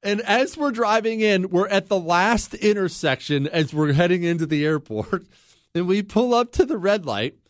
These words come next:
and I'm the first car at the red light. We pull up to the red light, and there is lightning and thunder going off everywhere. If, if anybody, I know we're, I know we're nationwide now,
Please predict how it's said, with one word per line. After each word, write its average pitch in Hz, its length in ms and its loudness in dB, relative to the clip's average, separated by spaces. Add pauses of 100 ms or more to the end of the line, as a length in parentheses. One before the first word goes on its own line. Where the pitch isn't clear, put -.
(440)
and 151 120 0
I'm 196 140 2
the 185 60 0
first 233 320 0
car 220 140 4
at 190 100 0
the 185 80 -2
red 156 220 0
light. 135 160 -2
We 156 100 2
pull 220 200 0
up 233 140 0
to 220 120 0
the 185 100 -6
red 165 240 -2
light, 160 160 0
and 156 160 -2
there 208 200 2
is 160 240 -4
lightning 175 400 -2
and 131 140 -6
thunder 190 300 2
going 151 280 0
off 135 180 -2
everywhere. 151 360 -2
If, 143 180 -4
if 208 260 -2
anybody, 262 460 0 (160)
I 208 100 2
know 233 160 2
we're, 196 200 0 (100)
I 165 120 2
know 196 140 2
we're 170 140 0
nationwide 113 680 0
now, 104 300 -4